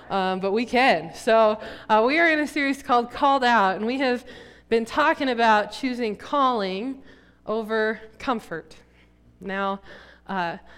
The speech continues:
this may come as a surprise to all of you guys, but I was actually involved in softball as a kid.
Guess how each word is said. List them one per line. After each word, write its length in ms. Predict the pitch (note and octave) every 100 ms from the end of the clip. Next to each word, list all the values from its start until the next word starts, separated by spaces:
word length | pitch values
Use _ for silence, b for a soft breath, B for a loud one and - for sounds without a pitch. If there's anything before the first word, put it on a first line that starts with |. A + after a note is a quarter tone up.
| B B _
this 180 | C#4 D#4+
may 160 | F#4
come 220 | D#4 C#4+ C4+
as 120 | A#3+
a 60 |
surprise 720 | A#3+ - G3 A3 A3 A3 -
to 120 | G#3+ F#3+
all 200 | G3+ G3
of 80 |
you 80 | F#3+
guys, 340 | F3+ F3+ A3 -
but 240 | G#3+ G#3+ - B B B B -
I 140 | - A4
was 160 | E4+
actually 840 | A3 A3 C4 - C#4 B3 G#3+ G3+ G3
involved 540 | G#3 G3 G#3 G#3 G#3
in 160 | G3 F3+
softball 760 | - F#3 A3 - D4+ D4+ D#4 B3+
as 140 | C#4
a 60 | D4
kid. 360 | D4+ E4 F4+